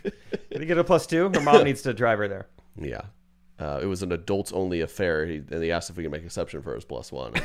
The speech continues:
Speaker 2: And <laughs> that's when I called it. <laughs> Yeah,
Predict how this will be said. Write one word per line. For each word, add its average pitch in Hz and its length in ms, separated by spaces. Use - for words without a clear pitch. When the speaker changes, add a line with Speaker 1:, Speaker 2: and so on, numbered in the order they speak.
Speaker 2:
And 190 80
<laughs> - 200
that's 95 240
when 76 140
I 65 80
called 52 300
it. 202 120
<laughs> 104 160
Yeah, 98 220